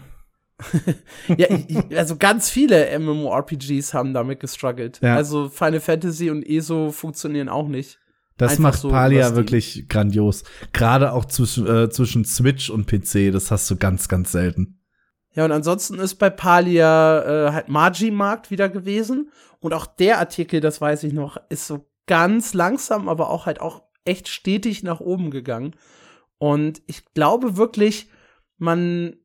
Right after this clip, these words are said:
Speaker 1: unterschätzt so ein bisschen, wie viele Leute derzeit Palia spielen. Ihr könnt uns ja auch gerne mal Feedback geben, ob ihr noch Palia spielt oder ob ihr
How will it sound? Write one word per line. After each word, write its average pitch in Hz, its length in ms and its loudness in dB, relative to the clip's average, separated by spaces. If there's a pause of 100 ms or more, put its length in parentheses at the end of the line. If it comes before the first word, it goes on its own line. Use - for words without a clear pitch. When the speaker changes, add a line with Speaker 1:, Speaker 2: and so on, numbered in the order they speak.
(520)
Speaker 1:
unterschätzt 233 720 2
so 185 80 -2
ein 170 80 -2
bisschen, 185 340 -6
wie 175 80 -2
viele 196 240 -2
Leute 190 320 4
derzeit 165 400 0
Palia 180 380 2
spielen. 147 240 -4
Ihr 160 60 -2
könnt 208 160 0
uns 208 100 -2
ja 220 80 2
auch 226 100 -2
gerne 185 200 0
mal 165 160 0
Feedback 165 400 -6
geben, 160 320 0
ob 147 200 -6
ihr 190 120 0
noch 170 200 -4
Palia 143 380 2
spielt 147 380 -4
oder 127 160 -4
ob 139 120 -10
ihr 135 220 -2